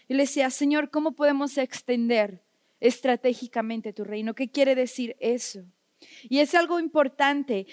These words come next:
que tenemos que entender a dónde vamos a ir y tenemos que entender cómo debemos actuar,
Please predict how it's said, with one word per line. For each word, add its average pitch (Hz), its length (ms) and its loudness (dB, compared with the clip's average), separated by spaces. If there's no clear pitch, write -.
que 247 80 2
tenemos 330 720 2
que 349 140 0
entender 247 760 2
a 262 180 6
dónde 359 460 2
vamos 370 400 2
a 226 100 2
ir - 340 -8
y 285 160 4
tenemos 359 680 2
que 349 140 0
entender 254 720 2
cómo 294 680 4
debemos 233 760 2
actuar, 226 760 -2